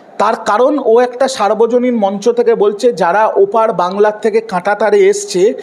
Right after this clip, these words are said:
তাদেরকে আমি ফেরত পাঠাবো ওপার বাংলায়।" আমি আপনাকে ছবিটাও দেখাচ্ছি ও কোথায় বলেছে। বিবিসি নিউজ বাংলা, দেখুন শুভেন্দু অধিকারীর বক্তব্য। কি বলেছে?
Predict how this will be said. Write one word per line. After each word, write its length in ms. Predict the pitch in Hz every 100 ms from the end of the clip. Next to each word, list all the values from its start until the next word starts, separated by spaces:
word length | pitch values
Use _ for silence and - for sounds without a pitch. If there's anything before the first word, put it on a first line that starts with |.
| - - - - -
তাদেরকে 680 | 185 185 233 233 277 311 285 - - - - -
আমি 320 | 185 202 254 302
ফেরত 340 | - 226 233 -
পাঠাবো 420 | 202 196 214 185
ওপার 240 | 180 185 170
বাংলায়।" 400 | 151 135 127 135 -
আমি 200 | 214 247
আপনাকে 320 | 240 240 254
ছবিটাও 460 | - 214 233 247
দেখাচ্ছি 440 | 233 - 220 220 262
ও 80 | 208
কোথায় 380 | 196 196 208
বলেছে। 420 | 185 170 165 - 127 - - - - - - -
বিবিসি 720 | 147 139 247 233 294 294 302
নিউজ 380 | 269 247 262 247
বাংলা, 500 | 190 196 196 156 123 - -
দেখুন 560 | 196 220 254 247 240 - - -
শুভেন্দু 460 | - 208 202 214 214
অধিকারীর 420 | 196 196 190 180
বক্তব্য। 520 | 165 156 - 135 113 - - - - - -
কি 140 | 247 208
বলেছে? 500 | 233 240 247 277